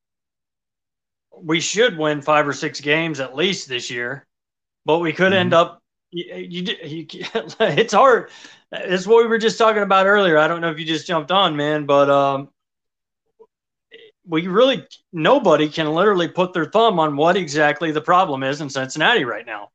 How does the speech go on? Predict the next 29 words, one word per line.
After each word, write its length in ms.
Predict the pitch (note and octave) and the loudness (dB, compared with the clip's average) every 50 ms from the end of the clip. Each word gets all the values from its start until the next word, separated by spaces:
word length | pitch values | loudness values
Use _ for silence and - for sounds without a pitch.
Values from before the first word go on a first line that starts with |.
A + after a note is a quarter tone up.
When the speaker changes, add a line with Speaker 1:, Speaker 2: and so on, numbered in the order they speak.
| _ - | _ -14
Speaker 1:
We 180 | C3 B2+ C3+ | -8 -8 -4
don't 280 | C3 C3+ C3 C#3+ D3+ - _ _ _ _ - | -2 -2 -2 -2 -4 -10 _ _ _ _ -12
know. 200 | C3 B2 A#2+ A#2 | -10 -8 -8 -8
Speaker 2:
Right. 140 | G#2 G#2 _ _ _ _ _ _ _ _ _ _ _ _ _ _ _ _ _ _ _ _ _ - | -8 -12 _ _ _ _ _ _ _ _ _ _ _ _ _ _ _ _ _ _ _ _ _ -20
We 60 | - | -16
can't 220 | - - C#3 B2 - | -10 -10 -10 -8 -6
put 140 | C#3 C3+ | -6 -4
a 60 | A#2 G#2+ | -4 -4
whole 120 | A2+ A2+ | -6 -8
game 240 | G2+ G#2+ A#2 B2 G2 | -8 -8 -8 -8 -8
together. 320 | D2+ C2+ B1+ A#1 A#1 A#1 _ _ _ _ _ _ _ _ _ _ _ _ _ _ _ _ _ _ _ - | -10 -12 -16 -18 -18 -20 _ _ _ _ _ _ _ _ _ _ _ _ _ _ _ _ _ _ _ -14
All 100 | F#2+ F#2 | -12 -10
right, 120 | F#2 E2+ | -10 -8
Matthew. 420 | F2+ G2+ G#2 G#2 - E2+ D#2+ D2+ - - | -8 -8 -8 -8 -8 -10 -14 -14 -14 -8
Hard 200 | G2+ C#3 G3+ A3 | -4 -4 -4 -2
to 80 | G3+ F#3 | -2 -2
believe 460 | E3 F#3 G3 G3 F#3+ F#3 F#3 D#3+ D#3 | -2 0 2 2 4 2 2 0 -4
we're 160 | - D3+ D3 C#3+ | -6 -6 -6 -6
just 280 | A#2 C3+ E3 D#3+ - | -4 -4 -4 -4 -4
a 60 | C3 | -8
few 280 | A#2+ - - D#3 E3+ E3 | -10 -8 -8 -6 -4 -2
good 200 | C3 D#3 D3+ A#2+ | -2 -2 -4 -4
players 480 | - - C#3+ C#3 C3+ C3+ C3 B2 A#2 - | -6 -4 -2 -2 0 -2 -2 -4 -6 -8
from 200 | - C3+ A#2+ G#2+ | -10 -10 -8 -6
being 220 | B2+ C3 B2+ A#2 | -6 -6 -6 -8
four 240 | - - B2 C3 C3 | -8 -8 -8 -8 -8
and 80 | A#2+ | -6
two. 200 | - C#3 B2 G#2 - _ _ _ _ _ _ _ _ _ _ _ - | -4 -4 -4 -4 -6 _ _ _ _ _ _ _ _ _ _ _ -18
<laughs> 160 | - - B2 | -14 -14 -16